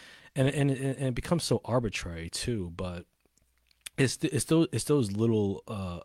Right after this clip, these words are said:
microaggressions and other horrors that they have to deal with throughout this film.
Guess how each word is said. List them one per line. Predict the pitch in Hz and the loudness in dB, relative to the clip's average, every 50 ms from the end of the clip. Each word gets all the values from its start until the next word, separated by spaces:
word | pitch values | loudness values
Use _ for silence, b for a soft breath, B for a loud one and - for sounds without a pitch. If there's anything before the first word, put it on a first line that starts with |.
| - - | -10 -6
microaggressions | 107 104 107 101 - 107 95 92 - 98 92 - - 101 92 92 | -2 -2 -2 0 0 0 -2 0 0 -2 -2 -2 -2 -4 -2 -2
and | 90 87 87 | -2 -2 -2
other | 90 90 87 90 87 85 80 - - - | -2 -2 -4 -4 -6 -6 -8 -8 -10 -10
horrors | - - - - 113 113 98 92 90 | -8 -6 -4 -2 -2 0 -2 -2 -4
that | - 85 82 | -6 -8 -6
they | - 95 92 | -4 -2 -2
have | 98 95 - | -2 -4 -6
to | 92 | -8
deal | 85 - 95 92 | -8 -6 -4 -4
with | 87 82 - | -4 -6 -8
throughout | - 87 80 80 - | -8 -8 -8 -8 -10
this | - - - | -6 -6 -4
film. | - - 117 107 92 82 82 - | -2 -2 -2 -2 -2 -2 -6 -8